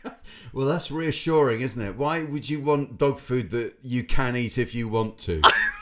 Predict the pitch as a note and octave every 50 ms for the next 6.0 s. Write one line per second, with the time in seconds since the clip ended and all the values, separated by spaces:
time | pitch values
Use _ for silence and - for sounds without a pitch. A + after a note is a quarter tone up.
0 | - - - - - - G#4+ - - F3 F3 - - - - F#3+ F3 - - F3+
1 | - D#3 E3+ E3+ D#3 C#3+ - - - - - - - _ _ - - - D#3 -
2 | - F3 F3 D#3 C#3 C3 B2 B2 A#2+ B2 B2+ B2+ D3+ - - - - D3 D3 C#3
3 | C3 B2+ A#2+ B2 B2+ C3 B2 A#2+ A2+ - - B2+ A#2 A2+ G#2 G#2 G#2+ G#2+ - -
4 | - - F#2 E2+ D#2 D#2 C#2+ - - - D#3+ G3 G3+ - - A#2 A2+ F#2 E2 -
5 | - A#3+ B3 B3 - - - - - - - - - - A3 G3+ E3+ C#3+ A#2+ G2